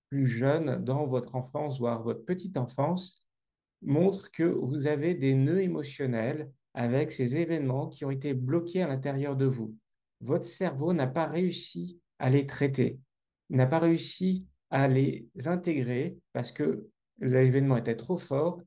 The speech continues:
et il n'y avait pas un bon parent, une bonne personne de confiance qui vous a accueilli et vous a aidé à traiter cet événement.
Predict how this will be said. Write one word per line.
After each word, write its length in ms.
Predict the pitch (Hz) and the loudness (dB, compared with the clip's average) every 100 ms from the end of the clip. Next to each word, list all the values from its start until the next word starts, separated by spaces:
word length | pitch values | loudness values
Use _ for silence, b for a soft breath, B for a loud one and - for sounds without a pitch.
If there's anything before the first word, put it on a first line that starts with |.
| - | -4
et 320 | 170 185 190 _ _ | -2 -2 -6 _ _
il 240 | 160 165 156 | -8 -6 -4
n'y 140 | 156 | -2
avait 180 | 143 143 | -2 -4
pas 280 | 143 180 185 | -4 -4 -4
un 160 | 131 131 | -4 -4
bon 260 | 135 233 | -2 -4
parent, 500 | 233 156 123 113 131 B _ _ _ | -4 -4 -4 -4 -6 B _ _ _
une 240 | - 117 117 | -4 0 0
bonne 400 | 120 160 196 190 | 2 4 4 2
personne 540 | 165 135 - 143 131 | -2 -4 -4 -2 0
de 120 | 131 | 0
confiance 600 | 190 160 131 131 143 147 | -4 -6 -10 -8 -6 -6
qui 160 | - 139 | -6 -2
vous 220 | 127 123 | 0 2
a 180 | 135 - - | 2 0 0
accueilli 580 | 196 196 160 127 135 B B _ | 0 0 -2 -2 -4 B B _
et 80 | 135 | 0
vous 200 | 139 135 | 2 2
a 60 | - - | -2 -2
aidé 400 | 170 175 156 - | 0 0 0 -2
à 80 | 143 | -4
traiter 400 | 135 143 135 170 | -4 -4 -2 -2
cet 240 | 120 139 143 | -2 -2 2
événement. 540 | 131 131 131 135 - | 6 6 6 2 -8